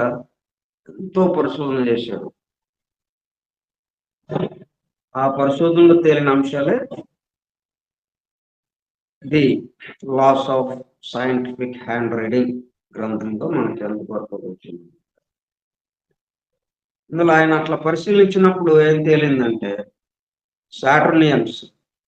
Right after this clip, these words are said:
అంటే ఈ శని గ్రహ శిఖర స్థానానికి సంబంధించి, శని గ్రహానికి సంబంధించిన వాళ్ళు అంటే చూపుడు వేలు, మెర్కురియన్స్ అంటే చిటికిన వ్రేలు, చిటికిన వ్రేలు కింద దిగువన ఉన్న మౌంట్ ఏమో ఈ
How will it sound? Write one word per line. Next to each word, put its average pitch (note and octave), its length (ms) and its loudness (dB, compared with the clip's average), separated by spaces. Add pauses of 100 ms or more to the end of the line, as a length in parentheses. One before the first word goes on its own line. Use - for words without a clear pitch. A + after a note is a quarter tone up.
(420)
అంటే D3 200 -4 (340)
ఈ B2+ 40 -2 (100)
శని D3 280 2 (300)
గ్రహ C3+ 260 0 (100)
శిఖర C3+ 260 -6 (100)
స్థానానికి B2 560 -2
సంబంధించి, G#2+ 460 -6 (120)
శని B2 320 0
గ్రహానికి A#2+ 520 -2
సంబంధించిన G#2 500 -8 (100)
వాళ్ళు G2+ 260 -8 (140)
అంటే B2 160 -6 (100)
చూపుడు B2 400 -4
వేలు, G2 260 -8 (760)
మెర్కురియన్స్ E3 680 2 (640)
అంటే D#3 120 -4 (100)
చిటికిన E3+ 440 0
వ్రేలు, F#2+ 260 -10 (380)
చిటికిన D#3 400 -2
వ్రేలు C#3+ 260 0 (100)
కింద C#3+ 200 -2 (180)
దిగువన C#3 340 -2 (300)
ఉన్న C3+ 140 -4 (120)
మౌంట్ C3 380 0
ఏమో F#3 220 -6 (2000)
ఈ B2+ 40 -2